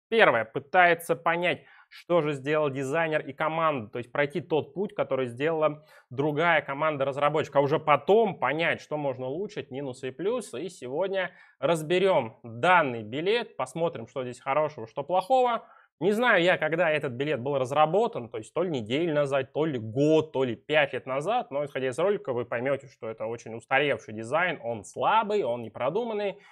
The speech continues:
И все познается, конечно, в сравнении, в объяснении. Но, тем не менее, его до сих пор используют, и я думаю, что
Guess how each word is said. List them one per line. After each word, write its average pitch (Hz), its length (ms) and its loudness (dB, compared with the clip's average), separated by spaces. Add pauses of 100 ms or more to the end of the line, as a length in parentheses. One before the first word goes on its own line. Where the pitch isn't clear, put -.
(240)
И - 20 -20
все 190 160 2
познается, 147 400 -2
конечно, 131 260 -6
в - 60 -16
сравнении, 135 840 0
в 107 140 -8
объяснении. 127 720 -2
Но, 220 300 4
тем 180 200 0
не 147 80 -2
менее, 190 320 0
его 147 200 0
до 131 80 -4
сих 143 180 -10
пор 131 220 0
используют, 202 580 -2
и 123 60 -2
я 127 160 -2
думаю, 151 280 -4
что 139 340 -2